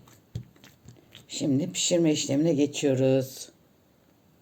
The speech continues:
Ben bir ellerimi yıkayıp geliyorum.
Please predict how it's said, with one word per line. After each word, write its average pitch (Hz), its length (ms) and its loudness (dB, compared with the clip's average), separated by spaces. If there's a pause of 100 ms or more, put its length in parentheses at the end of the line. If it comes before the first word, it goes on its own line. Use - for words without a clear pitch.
(1700)
Ben 127 200 0
bir 139 60 -2
ellerimi 131 500 0
yıkayıp 139 420 -4
geliyorum. 113 400 -4